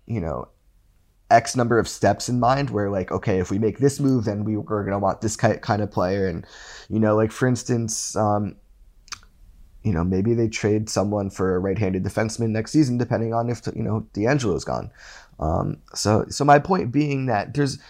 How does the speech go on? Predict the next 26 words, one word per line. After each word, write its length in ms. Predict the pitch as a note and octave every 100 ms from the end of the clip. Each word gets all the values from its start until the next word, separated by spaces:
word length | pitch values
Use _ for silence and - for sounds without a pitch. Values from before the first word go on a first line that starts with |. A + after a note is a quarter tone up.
| -
there 120 | D#3
are 60 | D3+
a 60 | D#3
lot 260 | C#3 C3+
of 140 | D3+ A2
ways 300 | A2 A2+ G#2
this 200 | G2+ -
could 240 | G#2 F2
go, 420 | - D#2+ B1+ - -
um, 280 | C#2+ F2 E2+
and 100 | F#2+
it 100 | F#2
depends 420 | G#2 B2+ A2+ A2
on 200 | G#2+ G#2
what 180 | G#2+ -
they're 120 | A2
gonna 200 | G#2 G2+
do 140 | F#2+
with 160 | F2 F2
a 80 | F2
Jesper 300 | E2 - F2
Fast 340 | D#2+ D2+ -
or 180 | F#2 F#2+
a 40 |
Ryan 300 | F#2 F#2 F2+
Strome, 460 | F2+ - D#2+ D2+